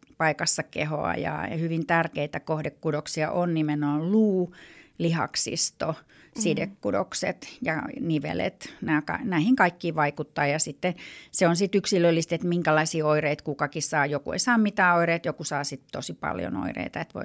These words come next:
Speaker 1: tulla erilaisia just, just näitä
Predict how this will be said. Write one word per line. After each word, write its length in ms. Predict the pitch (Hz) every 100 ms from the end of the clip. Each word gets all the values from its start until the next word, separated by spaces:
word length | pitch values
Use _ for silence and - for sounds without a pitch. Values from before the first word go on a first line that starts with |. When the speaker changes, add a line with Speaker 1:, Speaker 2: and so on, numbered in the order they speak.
| -
Speaker 1:
tulla 240 | 277 208
erilaisia 600 | 180 170 156 156 196 165 - - - - - _ -
just, 200 | 151 - - -
just 320 | - 156 156 -
näitä 440 | 139 143 - 135